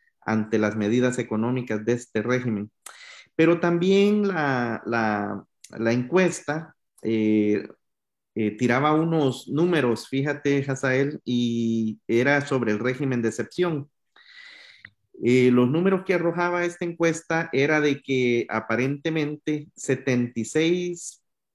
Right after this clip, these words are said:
de seis, de, perdón, setenta y seis de cien personas, eh, se sentían seguros con el régimen de excepción.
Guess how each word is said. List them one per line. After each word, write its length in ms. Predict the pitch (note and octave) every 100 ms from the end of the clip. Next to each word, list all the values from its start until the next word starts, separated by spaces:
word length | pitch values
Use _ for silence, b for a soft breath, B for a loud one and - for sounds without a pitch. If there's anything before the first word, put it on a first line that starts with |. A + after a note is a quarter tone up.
| _ _ _ _ _ _ _ _
de 260 | A2+ A#2+ A2
seis, 440 | D#3 D#3+ E3+ -
de, 200 | A#2+ B2
perdón, 400 | A#2+ A#2+ C3 D3
setenta 420 | C3+ C#3 C#3 C3 C3
y 40 |
seis 320 | F3+ F#3+ F#3
de 100 | D3+
cien 300 | D3 E3+ E3+
personas, 800 | E3+ D#3+ - E3 D3 D#3+ - -
eh, 400 | - A#2 A#2 A#2
se 200 | A2+ C3+
sentían 640 | B2 A#2 A2 C#3+ D3+ D3+ C3+
seguros 420 | D#3 A#2 D3 C#3+
con 160 | C3+ A#2
el 100 | G#2+
régimen 400 | B2 B2+ B2 A2+
de 60 |
excepción. 560 | A2 A#2 - E3+ D#3+